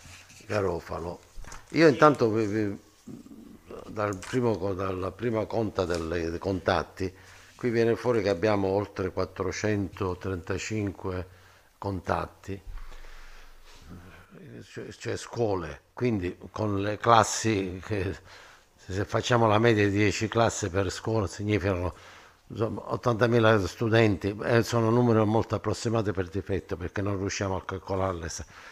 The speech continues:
esattamente. Per dire, l'ascolto, certo, ottantamila non sono milioni,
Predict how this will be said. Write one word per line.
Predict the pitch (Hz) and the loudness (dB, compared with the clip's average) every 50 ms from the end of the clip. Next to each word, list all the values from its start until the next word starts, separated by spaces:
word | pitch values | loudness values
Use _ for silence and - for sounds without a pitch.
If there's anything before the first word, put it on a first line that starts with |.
| - - - | -20 -14 -8
esattamente. | - 104 - 98 101 95 - 98 92 87 87 85 82 73 - 87 80 - - - - - - | -6 -4 -2 -2 -2 -2 -2 -2 0 0 0 -2 -2 -4 -6 -6 -8 -8 -12 -20 -20 -18 -8
Per | - 120 117 | -4 -4 2
dire, | 117 131 135 123 117 107 - - - - | 6 6 8 8 8 6 2 -2 -10 -4
l'ascolto, | 123 120 117 117 - - - 127 127 113 - - 117 120 120 113 117 104 107 104 107 - - - - - - - - - - - 117 | 0 2 2 2 2 2 2 4 4 2 2 0 0 0 0 0 -2 -2 -2 -4 -4 -6 -8 -14 -16 -18 -18 -18 -16 -16 -18 -12 -6
certo, | - 117 101 - - | -4 -4 -4 -4 -6
ottantamila | 85 - - 117 107 110 123 117 135 127 117 113 | -4 -2 -2 0 2 4 4 6 6 6 6 6
non | 104 104 104 92 | 6 4 2 2
sono | - 104 104 101 95 92 90 | 0 0 0 0 0 0 0
milioni, | 90 92 95 95 92 92 90 90 85 85 82 | 0 0 2 2 2 2 2 0 -2 -2 -4